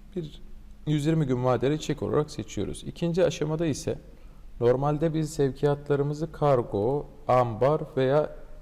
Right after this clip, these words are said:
İstanbul içi ise kendi sevkiyat araçlarımızla yapıyoruz bildiğiniz gibi. Ee, İstanbul içinde, e, Yıldız Gaz İstanbul içini seçebileceğimiz gibi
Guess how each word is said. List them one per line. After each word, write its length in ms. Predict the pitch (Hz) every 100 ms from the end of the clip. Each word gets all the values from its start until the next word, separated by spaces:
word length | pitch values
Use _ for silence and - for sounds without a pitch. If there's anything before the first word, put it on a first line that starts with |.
| -
İstanbul 520 | - - 160 147 120 -
içi 260 | - -
ise 340 | 117 - 156 180 - - - -
kendi 320 | - 139 143
sevkiyat 440 | 143 139 131 156 139
araçlarımızla 720 | 131 127 131 131 131 104 92
yapıyoruz 480 | 85 - - - -
bildiğiniz 440 | 107 98 87 85
gibi. 260 | 87 98 151 - - - - - - - -
Ee, 420 | 131 135 131 127 -
İstanbul 460 | 156 - 196 175
içinde, 580 | 156 - 156 147 175 180 - - -
e, 420 | - 135 135 131 123 - - - - - - - - - - - - - - - - - -
Yıldız 540 | 147 151 147 160 151 - - - - - -
Gaz 280 | 143 143 127
İstanbul 520 | 123 - 147 131 101
içini 680 | 98 - 90 - - 107
seçebileceğimiz 880 | 104 127 - 127 123 123 127 139 123
gibi 260 | 98 87 120